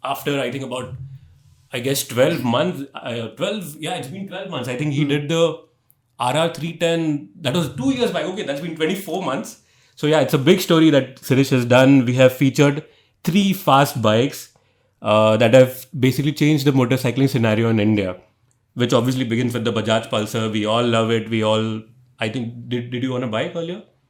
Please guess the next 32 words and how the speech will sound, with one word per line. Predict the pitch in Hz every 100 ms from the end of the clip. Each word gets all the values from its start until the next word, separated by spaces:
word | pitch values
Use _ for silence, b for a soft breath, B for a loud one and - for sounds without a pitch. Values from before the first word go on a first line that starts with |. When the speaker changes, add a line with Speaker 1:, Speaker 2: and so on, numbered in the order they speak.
| _ -
Speaker 2:
Uh, | - 147 147 147 147
no, | 147 151 131
a | 139
scooter. | - 135 139 _ -
I |
started | 135 147 147 160
off | 160
on | 156
a |
scooter. | 151 156 139 151 160 156
Uh, | 160 135 135 139 -
I | 160
learnt | 156 151 160 190 208 - -
on | 165 160
an | 160
R | 143
X | 151
hundred. | 151 135 135 139 _ b b b b
I | 135
always | 139 147 180 185
found | 175 160 165
the | 160
Pulsar | 135 131 160
to | 160
be | 160 165
really, | 143 147 160 156
uh, | 143 131 127 123 _ _ _ _ _ _ _ _
too | 196 202
cool | 180 180 160 -
for | 156 156
its | 156
time. | 139 139 208